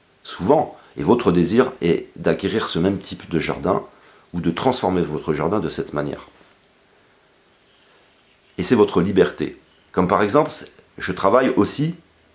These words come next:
pour, euh, une personne, c'est un ancien président de groupe,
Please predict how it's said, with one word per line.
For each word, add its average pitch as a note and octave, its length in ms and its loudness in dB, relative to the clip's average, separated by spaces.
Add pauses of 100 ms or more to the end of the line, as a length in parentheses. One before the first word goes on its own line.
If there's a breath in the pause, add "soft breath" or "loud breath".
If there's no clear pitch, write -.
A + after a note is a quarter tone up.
(440)
pour, G#2 380 2
euh, - 80 -4 (320)
une F2 140 -4
personne, G2+ 500 2 (360 loud breath)
c'est - 140 -4
un E2+ 100 2
ancien A#2 280 2
président D#2+ 420 -2
de D2 60 -6
groupe, - 300 -6